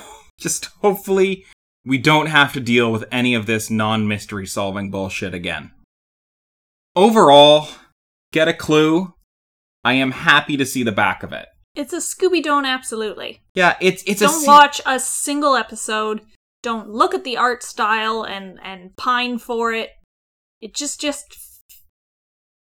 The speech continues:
Speaker 2: fuck it.
Speaker 1: And really,
Speaker 2: Fuck it.
Speaker 1: if you want to check it out at all,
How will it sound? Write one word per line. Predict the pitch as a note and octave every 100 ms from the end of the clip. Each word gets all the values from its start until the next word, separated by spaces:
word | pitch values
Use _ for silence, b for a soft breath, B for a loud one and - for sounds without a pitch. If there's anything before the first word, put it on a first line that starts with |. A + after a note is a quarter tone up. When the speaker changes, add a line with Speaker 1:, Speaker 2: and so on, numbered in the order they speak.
| _ - - -
Speaker 2:
fuck | C#4+ -
it. | - - _ -
Speaker 1:
And | G#3+
really, | C#4+ G#4+ F#4+
Speaker 2:
Fuck | G#4+ G4+ -
it. | - - - _
Speaker 1:
if | A#3+ F4 - -
you | G#4
want | D4+ B3 B3
to |
check | - A#3 A3
it | A3
out | G#3 G3
at | C#3
all, | B2 E3+ C#4+ -